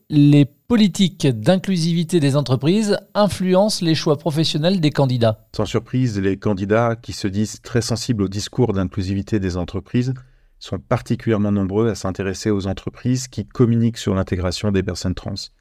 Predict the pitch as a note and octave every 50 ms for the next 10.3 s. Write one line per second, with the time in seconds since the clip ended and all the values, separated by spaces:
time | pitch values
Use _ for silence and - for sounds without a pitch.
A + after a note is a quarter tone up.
0 | _ _ _ _ _ _ _ - - G#2 - - A2 G#2+ G2 G2 G#2 G#2+ G2 -
1 | - F#2 - - - A#2+ B2+ B2+ - - - - - - - - B2 A2+ G#2+ A2+
2 | G#2+ - - G2+ - - A2+ G#2 G2 G2 G2+ G2 F2 F#2 F2+ F#2+ G#2+ A2 - G2
3 | F2+ - - F#2+ F2 - F#2+ - - F#2+ F2 - - G#2+ G2 F#2+ F2 E2+ E2+ -
4 | _ _ _ _ _ _ _ _ _ - F#2+ F2+ F#2 G2 F#2+ - - - F2+ D#2
5 | - - _ _ _ _ _ _ _ - - F#2+ G2 F2+ G2 B2+ D3 D#3+ D3 -
6 | - A#2 G#2+ G#2 G2 G2 F2+ F2+ - _ _ _ _ _ _ - - - F#2 F2+
7 | - - C3 - - - B2 - - B2 A2 A2 A2+ G#2 - G#2 F#2+ - - A2
8 | G#2 F#2+ F2+ F2+ F2+ - _ - - C3 B2 B2+ B2+ A#2 A#2+ - A2 - - A2+
9 | A2+ A2 - - F#2 F#2 F#2 - - G#2 F#2 G#2 G2+ G2 F2 F2 - E2+ D#2+ -
10 | F2+ E2+ - - - B2+